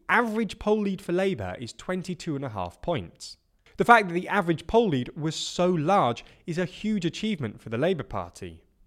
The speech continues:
Only time will tell, though, whether they can maintain this lead. That's all we have time for on YouTube today, but if you want to see our discussion of what's happening in the world of politics in October,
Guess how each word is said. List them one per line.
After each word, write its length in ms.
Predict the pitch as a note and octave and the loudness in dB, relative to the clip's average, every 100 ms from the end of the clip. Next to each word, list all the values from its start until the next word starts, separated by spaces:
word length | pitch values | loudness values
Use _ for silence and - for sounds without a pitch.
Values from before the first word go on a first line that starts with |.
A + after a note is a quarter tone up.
| - - | -10 -4
Only 200 | C#3+ C3 | -2 -2
time 260 | D#3 C3 | -2 -2
will 120 | A2+ | -2
tell, 280 | - G#3+ A#3 | 0 4 4
though, 300 | C3 F2+ F2+ - _ - | 4 0 -4 -12 _ -8
whether 160 | B2+ | -6
they 160 | A#2+ A2 | -4 -6
can 180 | - A2 | -6 -10
maintain 600 | G2 G2 - C3+ G#2+ F2+ | -8 -10 -8 -6 -6 -8
this 240 | E2+ - | -14 -12
lead. 400 | G2 A2+ E2+ D#2 - _ _ _ - - - | -8 -8 -8 -14 -20 _ _ _ -20 -16 6
That's 220 | G3+ G#3+ | 6 10
all 80 | A3 | 12
we 80 | G#3+ | 12
have 100 | G#3 | 10
time 260 | G#3+ G#3+ | 8 6
for 220 | - G3+ | 6 6
on 80 | F#3+ | 6
YouTube 340 | G3+ G3+ G3 D#3+ | 4 2 -2 -2
today, 380 | D#3 C#3+ C#3+ D3 | 2 4 2 4
but 240 | G#3 G#3+ - | 2 2 -4
if 140 | - | -2
you 80 | F3 | 0
want 160 | F3 | -2
to 80 | E3+ | -4
see 160 | - E3 | 4 6
our 120 | E3+ | 8
discussion 600 | E3 - A#3 A3 D#3 E3 | 4 2 4 4 2 -2
of 160 | D#3 G#2+ | -4 -4
what's 220 | B2 - | -6 -2
happening 300 | D#3 C#3 C3+ | -6 -4 -4
in 120 | C3 | -2
the 40 | |
world 360 | A2+ D#3 E3+ D#3 | 0 4 4 4
of 120 | D3+ | -2
politics 480 | - F#3 E3+ E3+ E3+ | 4 4 4 -2 -4
in 80 | D#3+ | -4
October, 600 | - - A#3 F#3 C#3+ | -4 2 4 6 6